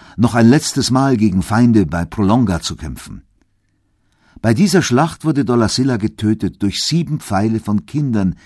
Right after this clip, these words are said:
die sie dreizehn Raben geschenkt hatte, nicht wissend, dass der Hexenmeister Spina de Mul die Raben geschickt hatte,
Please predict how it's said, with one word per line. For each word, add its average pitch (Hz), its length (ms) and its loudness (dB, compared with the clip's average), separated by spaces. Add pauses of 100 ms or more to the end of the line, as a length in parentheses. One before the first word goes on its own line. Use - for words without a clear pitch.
(320)
die 117 120 6
sie 107 240 4
dreizehn 120 520 2
Raben 120 380 2
geschenkt 87 420 -4
hatte, 73 260 -12 (580)
nicht - 340 0
wissend, 131 340 -2
dass 85 160 -4
der 87 140 -6
Hexenmeister 98 680 -2
Spina 127 400 2
de 110 140 4
Mul 131 360 6 (380)
die 98 100 0
Raben 95 400 0
geschickt 85 380 -6
hatte, 98 280 -2